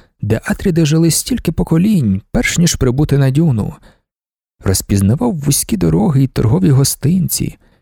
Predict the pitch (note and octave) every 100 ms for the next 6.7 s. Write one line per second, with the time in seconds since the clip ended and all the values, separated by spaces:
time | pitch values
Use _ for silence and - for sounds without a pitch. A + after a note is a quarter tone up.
0 | _ G#2+ - A#2 B2+ C3 B2 B2 - A3+
1 | G3+ D#3+ D3 C3+ G#2+ D3+ F#3 C#3+ C3+ A2
2 | B2 F#3+ D3 - _ _ - - A#2 F#3+
3 | - C#3+ G#2+ D#3 D3+ E3 - D3+ F3+ F3
4 | - G3+ G#3+ F#3 A2 - - _ _ _
5 | _ _ _ _ G#2+ C3+ C4 F3+ C3+ C3
6 | A#3+ D3+ A2+ - - F2 F2+